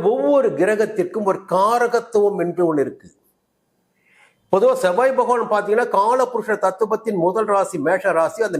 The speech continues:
மேஷ ராசியுடைய அதிபதி செவ்வாய் பகவான். எட்டாம் ராசி விருச்சிக ராசி, அதற்கு அதிபதியும் செவ்வாய் பகவான் தான். இங்கே நெருப்பாகவும் அங்கே நீராகவும் வெளிப்படுகின்றார் அவர். பொதுவா செவ்வாயை பற்றி சொல்லுகின்ற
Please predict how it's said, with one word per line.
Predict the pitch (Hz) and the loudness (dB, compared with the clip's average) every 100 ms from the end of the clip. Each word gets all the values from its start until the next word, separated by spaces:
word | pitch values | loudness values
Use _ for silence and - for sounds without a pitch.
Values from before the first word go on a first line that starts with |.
| 143 | 0
மேஷ | 202 214 190 | 0 0 -2
ராசியுடைய | 165 165 143 | -2 -2 0
அதிபதி | 151 220 202 185 | -2 -4 -6 -4
செவ்வாய் | 151 143 135 | -2 0 -2
பகவான். | 107 101 - _ _ _ _ _ _ _ _ _ _ _ - - 143 | -4 -8 -16 _ _ _ _ _ _ _ _ _ _ _ -20 -2 0
எட்டாம் | 170 262 262 233 | 2 2 2 2
ராசி | 214 220 | 0 0
விருச்சிக | 175 185 233 202 | 0 0 0 2
ராசி, | 180 233 202 | 0 2 0
அதற்கு | 160 190 202 | 0 -2 -2
அதிபதியும் | 175 175 175 185 170 | -2 -2 -4 -4 -2
செவ்வாய் | 147 143 | 0 0
பகவான் | 123 120 107 | 0 -2 -6
தான். | 101 _ _ _ _ _ _ _ - - | -14 _ _ _ _ _ _ _ -8 -4
இங்கே | 175 202 208 165 | -2 0 0 2
நெருப்பாகவும் | 170 247 - 226 214 202 220 262 - - | 0 0 0 0 2 0 0 -2 -4 -4
அங்கே | 165 160 139 | -2 0 2
நீராகவும் | 175 233 226 208 208 208 | 2 2 2 0 -2 -2
வெளிப்படுகின்றார் | 165 175 170 147 135 147 117 | 0 0 0 -2 -2 -2 -2
அவர். | 98 - _ _ _ _ _ _ _ - - - | -6 -14 _ _ _ _ _ _ _ -20 -10 -2
பொதுவா | 240 285 262 240 233 | 0 2 0 0 0
செவ்வாயை | 220 269 294 | 2 2 0
பற்றி | 277 233 254 | -2 -4 -2
சொல்லுகின்ற | 214 208 196 | 0 0 0